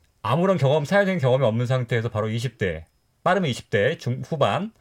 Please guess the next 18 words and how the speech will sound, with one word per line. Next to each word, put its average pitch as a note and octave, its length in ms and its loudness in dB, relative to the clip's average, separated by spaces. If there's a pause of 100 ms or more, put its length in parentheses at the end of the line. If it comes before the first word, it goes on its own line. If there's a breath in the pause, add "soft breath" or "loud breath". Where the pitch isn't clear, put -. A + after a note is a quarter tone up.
(200 soft breath)
아니면 A#2+ 340 -2
뭐 G#2+ 80 -4
삼십 F#3+ 280 -2
대 D#3 80 0
초반에 F3 440 0
판검사 F3+ 400 -4
된단 G2+ 300 -2
말이에요. D#2 500 -6 (400 soft breath)
아무런 F3 340 0
경험도 C3+ 360 -2
없어요. F#2+ 540 -8 (300 soft breath)
그런데 G3 200 2
어떻게 A#2+ 200 2
되-, E3 140 2
그렇게 E3 180 -2
되면 E3+ 180 2
어떻게 G2+ 220 -2
되냐면 A#2 440 0